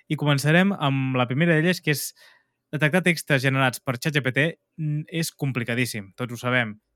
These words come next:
però ara ja ha sortit un algoritme que pot fardar, d'alguna manera, de que pot, eh, captar que s'ha realitzat amb una I A o el chat G P T amb una, amb un percentatge d'en-, d'encert del noranta-nou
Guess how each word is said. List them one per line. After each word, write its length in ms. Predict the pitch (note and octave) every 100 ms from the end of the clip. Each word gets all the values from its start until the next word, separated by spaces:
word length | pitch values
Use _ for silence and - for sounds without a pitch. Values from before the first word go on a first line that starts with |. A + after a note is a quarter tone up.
| _
però 220 | C3+ C3 - _ _ -
ara 360 | E3+ E3 E3+ F3
ja 160 | D3
ha 60 | C#3
sortit 200 | C#3 C#3+
un 80 | C#3
algoritme 640 | C3 C3+ D#3+ D3 E3 G3 -
que 160 | C3+ B2+ B2 - _ _ _ _ _ _ _ _
pot 200 | D#3+ D3+ -
fardar, 460 | C#3 A#2+ A#2+ C#3+
d'alguna 300 | D#3 B2 B2 B2
manera, 400 | C3+ C#3+ F3+ F#3+ - - _ _ -
de 140 | C3+
que 120 | C3+
pot, 280 | B2+ D#3+ D#3+
eh, 220 | D3 C#3+ C3+
captar 540 | C3+ - C#3 B2+ A#2 _
que 120 | B2+
s'ha 140 | - C#3+
realitzat 300 | C#3 B2+ B2+
amb 100 | B2+
una 720 | C#3 C3 C3 B2 A#2 A2+ G#2+ - _ _ _ _
I 160 | D#3+ C#3+ C#3+
A 60 | F#3+ E3
o 160 | B2
el 60 | B2
chat 120 | C#3+ C3+
G 80 | C3
P 80 | C3+
T 120 | E3 -
amb 240 | C#3 C3+
una, 220 | D3 D3 C3 A#2+ A2+ - - _ -
amb 100 | D3
un 60 | D#3
percentatge 600 | C3+ C3+ C3 A#2 A#2 A2 - _ _ _ _ _ _ _ _ -
d'en-, 500 | F3 D#3+ C3+ C3 C3
d'encert 500 | C3+ B2+ - F3 G3 -
del 220 | C#3 B2+
noranta-nou 640 | B2 B2 A#2+ B2 C3 F3+